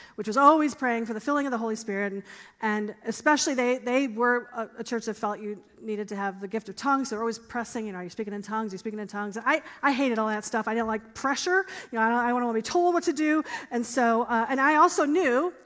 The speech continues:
my scripture well enough at that point to know I have the Holy Spirit. I'm a Christian.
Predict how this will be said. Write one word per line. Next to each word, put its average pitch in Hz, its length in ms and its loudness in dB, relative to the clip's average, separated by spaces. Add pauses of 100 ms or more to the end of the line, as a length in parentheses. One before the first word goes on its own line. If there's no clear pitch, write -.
(120)
my 160 100 2
scripture 247 460 -2
well 320 180 8
enough 262 220 0
at 220 60 -6
that 220 180 -2
point 214 320 -6
to 254 100 -6
know 240 260 2 (200)
I 285 80 0
have 359 320 6
the 330 60 -8
Holy 370 140 0
Spirit. 285 320 0
I'm 226 100 -2
a - 20 -4
Christian. 214 520 -4